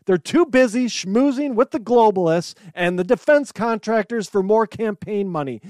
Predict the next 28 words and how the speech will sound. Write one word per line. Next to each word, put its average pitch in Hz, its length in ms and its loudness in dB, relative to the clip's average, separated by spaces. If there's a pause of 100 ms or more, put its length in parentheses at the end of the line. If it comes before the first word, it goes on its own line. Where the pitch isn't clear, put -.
They 330 140 -4
don't 294 200 -2
think 254 220 0
about 170 320 2
these 151 280 -2
things. 170 260 -8
They 233 100 4
don't 247 240 2
think 220 260 -4
and 202 140 -6
take 208 260 -4
a 247 60 0
look 196 220 0
and 190 120 -4
say, 180 200 -6
"Oh, 185 340 -2 (540)
uh, 165 280 2
yeah, 160 380 2
we 139 220 -2
shouldn't 226 320 -6
be 214 100 -4
s-, - 420 -12
getting 208 280 -2
them, 180 260 -4
those 175 220 -2
components 185 580 -4
from, 160 260 -4
uh, 143 220 0